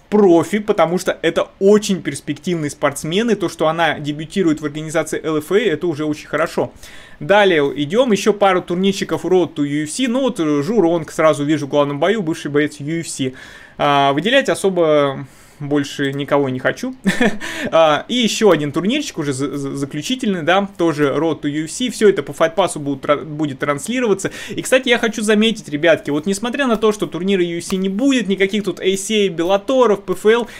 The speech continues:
а всё равно, всё равно, пацаны, хорошие люди, прекрасные из нашего бойцовского клуба диванных аналитиков не останутся без контента, потому что все вот эти вот четыре турнира Road to U F C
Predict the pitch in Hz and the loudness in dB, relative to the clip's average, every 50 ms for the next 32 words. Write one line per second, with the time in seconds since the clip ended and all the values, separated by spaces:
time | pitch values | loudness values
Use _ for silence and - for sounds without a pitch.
0 | - - - - - - - 185 202 202 - - 226 220 226 226 214 202 208 208 | -20 -20 -20 -20 -6 -2 0 0 2 0 0 0 2 4 4 4 6 6 6 6
1 | 208 208 233 247 240 214 151 131 - - - 156 151 151 165 170 170 175 175 175 | 6 6 6 6 4 4 4 2 0 -4 -4 0 2 4 4 4 2 0 0 2
2 | 202 226 247 240 233 247 220 - - 233 226 226 220 208 196 208 226 233 - - | 2 2 0 0 -4 -6 -8 -6 -4 -2 0 0 2 2 2 0 0 -4 -10 -6
3 | - - 170 170 180 190 214 220 - - 240 240 240 233 220 202 208 214 202 190 | 0 2 2 4 6 4 4 4 2 -2 -2 -2 -2 0 2 2 2 2 2 0
4 | 220 233 233 - 190 175 190 - 180 185 190 202 214 214 - 233 233 233 226 185 | -4 -6 -6 -4 -2 -2 -2 0 2 4 4 4 4 2 -2 -4 -2 -2 -2 -2
5 | - 196 214 202 190 190 185 196 202 196 - 226 220 196 175 190 190 202 202 202 | 0 0 -2 0 0 2 2 2 2 2 0 0 0 2 2 4 4 4 4 2
6 | - 220 226 220 - - 214 202 202 214 220 220 196 196 170 185 202 202 202 196 | 2 2 2 2 2 2 2 2 2 0 0 0 2 2 2 4 4 4 4 2
7 | - 214 208 208 220 220 208 208 214 220 202 208 196 196 202 208 208 208 208 220 | 2 2 2 2 2 2 0 0 0 0 0 0 2 2 2 2 0 0 0 0
8 | 208 208 202 202 202 202 175 180 185 - 202 190 190 233 254 240 226 - 196 196 | 2 2 2 0 0 -2 -4 -2 -2 0 0 2 2 2 2 2 0 0 2 2
9 | 196 196 202 208 214 202 202 - - - - 240 247 226 180 165 165 - - 226 | 4 4 4 2 2 0 0 -2 -8 -4 0 2 2 2 2 0 0 2 2 2
10 | 220 214 - 180 156 170 202 220 202 208 - 196 196 - 214 220 214 214 214 208 | 2 2 0 -2 0 4 4 4 4 2 -2 -6 -4 -2 -2 -2 -2 -2 -2 -2
11 | 214 208 208 208 208 196 156 151 156 156 165 190 202 196 175 156 - - 147 139 | 0 2 4 4 4 4 4 4 2 4 4 6 6 6 4 2 0 -2 -4 -2
12 | 143 151 160 - - 226 247 269 | -2 -4 -6 -6 -6 -4 -6 -6